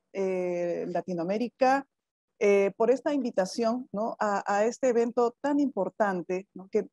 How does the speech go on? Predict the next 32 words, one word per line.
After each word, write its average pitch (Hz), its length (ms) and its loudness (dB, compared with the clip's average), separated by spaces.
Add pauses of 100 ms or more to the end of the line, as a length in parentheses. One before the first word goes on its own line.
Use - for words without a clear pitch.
(100)
que 185 300 -2
nos 175 200 -6
va 214 120 0
a 220 60 -4
permitir 220 580 -2 (260)
no 220 260 -2
solamente 262 680 0
intercambiar 196 580 0
ideas 214 600 4
con, 220 480 0
eh, 185 320 0
los 175 200 -2
destacados 180 480 -2
panelistas, 185 720 -2 (300)
sino, 226 800 0
eh, 196 480 0
poner 254 320 0
sobre 247 220 -4
el 185 80 -6
tapete 196 520 -4 (340)
una 302 280 2
vez 196 220 -2
más, 190 440 -2
¿no? 185 300 -6
la, 190 520 -4
la 202 220 0
corrupción 233 760 0 (280)
y 226 180 2
su, 208 800 0 (440)
eh, 196 680 2
y 214 80 -2
su, 220 280 -2